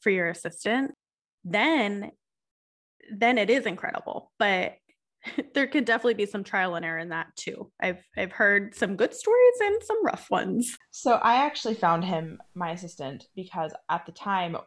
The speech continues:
Speaker 2: I was a virtual assistant, um, specializing in tech, and I was assigned a project, and I was like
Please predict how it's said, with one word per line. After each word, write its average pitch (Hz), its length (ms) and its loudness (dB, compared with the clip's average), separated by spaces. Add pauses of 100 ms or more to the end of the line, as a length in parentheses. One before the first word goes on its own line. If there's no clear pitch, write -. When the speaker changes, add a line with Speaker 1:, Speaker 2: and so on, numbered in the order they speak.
(140)
Speaker 2:
I 196 200 4
was 185 220 0
a 160 40 -8
virtual 151 320 -4
assistant, 147 580 -6
um, 147 300 2
specializing 143 580 0
in 143 60 -4
tech, - 440 -6
and 165 320 0
I 160 520 2 (600)
was 185 180 -2
assigned 202 540 -2
a - 40 -8
project, 185 640 -2
and 165 80 -4
I - 20 0
was 160 100 -4
like 160 140 -2